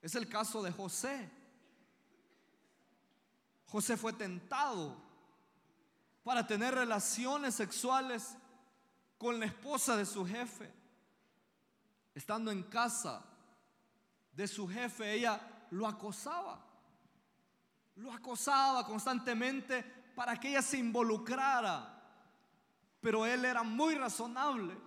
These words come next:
y él le dijo, "Todas las cosas, todas las cosas están en mi mano porque su esposo, su amado esposo, me las ha dado a mí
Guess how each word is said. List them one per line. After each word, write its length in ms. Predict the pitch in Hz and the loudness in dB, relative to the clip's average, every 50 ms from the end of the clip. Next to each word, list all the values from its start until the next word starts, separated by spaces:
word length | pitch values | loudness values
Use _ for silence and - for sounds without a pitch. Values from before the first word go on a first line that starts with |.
| - - - - - - - - _ _ _ _ _ - | -20 -20 -20 -20 -20 -20 -20 -20 _ _ _ _ _ -6
y 80 | 202 226 | -4 -2
él 100 | 226 226 | -2 0
le 80 | 226 226 | 0 0
dijo, 480 | 247 254 196 233 233 233 226 233 - - | 0 0 0 0 0 -2 -2 -4 -6 -2
"Todas 360 | 254 262 277 302 311 294 277 | 2 4 4 4 4 2 2
las 160 | 262 233 - | 0 0 -2
cosas, 880 | - - 254 262 254 - - - 165 131 113 - - - - - - - - _ _ _ _ _ _ _ _ _ _ _ _ _ _ _ _ _ _ _ _ - | -4 -2 0 2 2 2 0 -2 -4 -4 -6 -8 -12 -14 -14 -16 -18 -20 -20 _ _ _ _ _ _ _ _ _ _ _ _ _ _ _ _ _ _ _ _ -6
todas 220 | 294 302 311 311 | 2 4 6 6
las 160 | 277 254 - - | 6 6 2 0
cosas 540 | - 247 247 247 - - - 165 143 - | -2 -2 -2 0 0 -2 -4 -4 -4 -4
están 640 | 214 190 - - - 220 233 233 233 226 214 220 - - - - - - - - _ - | -6 -6 -6 -2 -2 0 0 0 0 -2 -4 -6 -8 -14 -20 -20 -20 -20 -20 -20 _ -6
en 240 | - 226 220 214 214 | -2 -2 0 0 0
mi 100 | 214 202 | 0 0
mano 480 | 190 185 214 226 240 233 214 190 165 - | 2 2 2 2 2 2 0 -4 -4 -2
porque 600 | 185 196 180 - - 190 170 151 127 - - - - - - - - _ _ _ _ _ _ _ _ _ _ _ _ _ _ | -2 -2 -2 0 0 0 0 0 -2 -6 -12 -18 -20 -20 -20 -20 -20 _ _ _ _ _ _ _ _ _ _ _ _ _ _
su 240 | - - - 131 117 | -20 -12 -8 -6 -6
esposo, 760 | 120 120 - - 170 190 240 233 - - - 202 190 - - - - - - - - _ _ _ _ _ _ _ _ _ _ _ _ _ | -6 -6 -4 -2 0 2 2 0 0 -4 -8 -8 -10 -14 -16 -20 -20 -20 -20 -20 -20 _ _ _ _ _ _ _ _ _ _ _ _ _
su 160 | - - - | -18 -14 -10
amado 300 | 143 151 160 180 202 220 | -8 -2 0 2 2 2
esposo, 720 | 220 214 220 - 202 202 220 214 - - - 165 170 - - 202 | 2 0 -2 -4 -6 -4 -4 -4 -4 -6 -8 -12 -14 -16 -16 -12
me 120 | 165 165 | -10 -8
las 220 | 160 160 156 - | -6 -6 -4 -4
ha 100 | 185 175 | -4 -2
dado 260 | 175 175 185 180 180 170 | 0 0 0 0 0 -2
a 60 | 165 | -2
mí 320 | 165 170 190 185 160 131 | -4 -6 -6 -6 -8 -8